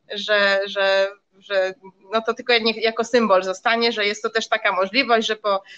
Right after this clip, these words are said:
e, po różnych atrakcjach można po prostu na chwilę sobie spocząć na plaży. A najlepiej na plaży to rozpalić ognisko, wziąć bębenki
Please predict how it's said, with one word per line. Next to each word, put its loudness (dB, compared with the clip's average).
e, 2
po 2
różnych 0
atrakcjach 0
można 0
po -10
prostu -8
na 0
chwilę 0
sobie -10
spocząć 0
na -6
plaży. 0
A 0
najlepiej 2
na 4
plaży -2
to 0
rozpalić -4
ognisko, -2
wziąć -4
bębenki 0